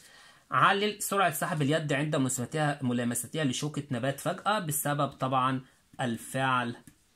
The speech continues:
المنعكس. إصابة النخاع المستطيل تؤدي للوفاة لأنه مسؤول عن العمليات اللا إرادية، مسؤول عن العمليات اللا إرادية.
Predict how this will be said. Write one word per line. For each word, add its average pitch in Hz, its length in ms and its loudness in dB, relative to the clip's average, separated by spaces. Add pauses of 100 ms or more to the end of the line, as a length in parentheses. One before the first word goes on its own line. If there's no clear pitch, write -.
المنعكس. 120 1160 -4 (1400)
إصابة 202 380 2
النخاع 180 300 2
المستطيل 175 420 -4
تؤدي 151 360 0
للوفاة 127 540 0
لأنه 143 760 0 (480)
مسؤول 180 840 -4 (440)
عن 147 340 4
العمليات 131 1160 0 (640)
اللا 131 600 0 (840)
إرادية، 123 1080 -2 (220)
مسؤول 123 240 -4
عن 104 160 -4
العمليات 98 480 -6
اللا 117 440 -2
إرادية. - 340 -6